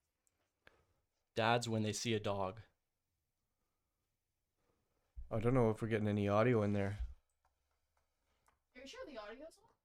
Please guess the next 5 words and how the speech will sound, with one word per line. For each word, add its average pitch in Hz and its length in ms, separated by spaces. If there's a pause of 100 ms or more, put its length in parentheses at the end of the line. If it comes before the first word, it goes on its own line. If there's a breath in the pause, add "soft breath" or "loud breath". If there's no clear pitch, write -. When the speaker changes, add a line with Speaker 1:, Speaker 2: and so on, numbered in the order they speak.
(1200 soft breath)
Speaker 1:
Yeah, 113 240
it's 123 160
on 131 180
for - 160
me. 120 340